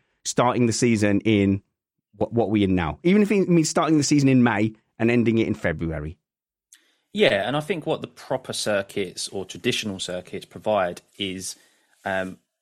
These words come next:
Speaker 2: a wider opportunity for different strategies to
Speaker 1: Yep.
Speaker 2: come into play. And since Bahrain, even though that was a borderline two-stop, we haven't seen that been on offer since the start, first race of the year.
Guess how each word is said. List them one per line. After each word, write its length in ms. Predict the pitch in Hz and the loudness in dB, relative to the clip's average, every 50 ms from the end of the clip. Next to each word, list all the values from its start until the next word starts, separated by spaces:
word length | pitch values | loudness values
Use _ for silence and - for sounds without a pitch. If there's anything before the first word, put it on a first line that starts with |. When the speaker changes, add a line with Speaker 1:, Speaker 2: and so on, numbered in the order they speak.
| _ _ _ - | _ _ _ -6
Speaker 2:
a 60 | 107 | -6
wider 960 | 104 107 113 117 120 123 123 120 117 113 107 113 110 104 101 101 98 95 95 - _ _ _ _ _ _ - - - _ - | -6 -6 -6 -2 2 2 4 4 4 2 2 4 4 6 6 6 4 2 0 -4 _ _ _ _ _ _ -20 -20 -16 _ -6
opportunity 580 | 117 - - - - - 117 104 95 - - 92 | -6 -6 -4 -6 -4 -2 -2 -2 -4 -6 -8 -10
for 120 | - 95 | -10 -10
different 280 | - 107 101 - - - | -10 -10 -10 -10 -10 -8
strategies 540 | - 151 139 - - - - 85 82 - - | -6 -6 -6 -6 -8 -14 -14 -16 -16 -12 -4
to 100 | - 107 | 0 0
Speaker 1:
Yep. 80 | 120 | 0
Speaker 2:
come 80 | - 90 | 0 -2
into 200 | 90 87 - 85 | -8 -12 -12 -12
play. 380 | - 151 131 87 - - - _ _ - - - _ _ - | -10 -6 -6 -6 -8 -10 -18 _ _ -20 -20 -20 _ _ -2
And 320 | - 110 110 107 110 110 - | 0 2 2 2 0 -2 -4
since 560 | - - - - - - 175 175 - - - | -6 -10 -10 -8 -4 -4 -2 -2 -4 -6 -8
Bahrain, 800 | - - 147 139 139 131 135 135 131 127 127 127 127 120 - - | -6 -4 -2 -2 0 2 2 2 2 2 0 -2 -2 -4 -8 -10
even 380 | - 131 139 139 123 127 120 | -6 -4 -2 -2 0 0 0
though 160 | 120 117 117 110 | 2 2 0 2
that 260 | 101 110 - - - | 0 -2 -2 -2 -4
was 340 | 110 107 104 95 - - - | -4 -2 -2 -2 -4 -8 -8
a 40 | - 95 | -10 -12
borderline 640 | - - 110 107 107 101 98 95 95 92 90 92 | -4 -4 -2 -2 -2 -4 -4 -4 -4 -6 -6 -8
two-stop, 680 | 90 - - - 120 123 117 - - - 82 80 - _ _ _ | -10 -10 -6 -4 -2 -2 -2 -4 -6 -6 -8 -10 -10 _ _ _
we 100 | - 135 | -12 -12
haven't 520 | 139 - - - 156 156 151 160 139 - - | -12 -10 -12 -10 -8 -6 -6 -6 -6 -6 -6
seen 320 | - - 139 135 131 120 | -6 -4 -2 -2 -2 0
that 220 | 120 117 113 - _ _ _ - 107 101 - | 0 -2 -2 -4 _ _ _ -18 -14 -6 -4
been 200 | 120 113 107 107 | -2 0 0 -2
on 280 | - 110 107 104 98 | -2 -2 -2 -4 -4
offer 420 | 85 104 104 - - 101 - - - _ _ _ _ _ _ _ - | -4 -8 -8 -6 -6 -6 -6 -8 -16 _ _ _ _ _ _ _ -10
since 360 | - - - 104 98 - - | -8 -6 -4 -4 -4 -4 -6
the 60 | 92 | -8
start, 380 | - - - 101 98 - - - | -8 -4 -2 0 0 -2 -2 -2
first 300 | - 107 101 95 - - | 2 2 2 2 0 -6
race 240 | 90 87 87 - | -8 -8 -8 -10
of 80 | 92 87 | -14 -14
the 40 | 92 | -14
year. 260 | 90 90 87 85 - | -14 -12 -14 -14 -16